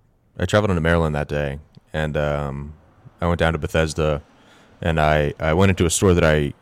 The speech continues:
uh, haven't been into, haven't been in a while, and, um, I didn't know, so I, I, I knew that the pledge had shipped, but I didn't know that they had arrived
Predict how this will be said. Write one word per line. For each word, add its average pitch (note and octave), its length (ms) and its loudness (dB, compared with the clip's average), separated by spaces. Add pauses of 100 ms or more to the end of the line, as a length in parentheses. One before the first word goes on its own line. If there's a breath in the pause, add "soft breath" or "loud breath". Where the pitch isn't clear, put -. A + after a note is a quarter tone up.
(200)
uh, D2 320 -2
haven't D3 200 2
been A2+ 140 4
into, - 220 -2 (120)
haven't G#2 220 -2
been F2 140 0
in F#2 100 2
a D2+ 80 0
while, D2 380 0 (420)
and, D#2+ 280 -4
um, C#2+ 340 -2
I F2 100 -2
didn't A2+ 320 0
know, G2 260 6 (260 loud breath)
so - 120 2
I, F#2+ 240 4
I, G2 300 4
I F#2+ 80 4
knew G#2+ 180 8
that A#2 140 6
the A2 80 6
pledge G2+ 240 4
had G2 100 2
shipped, - 400 2
but F2+ 100 2
I F2 80 4
didn't F2+ 260 0
know F#2+ 100 6
that F#2 80 6
they F2 100 6
had E2+ 100 6
arrived C#2+ 540 0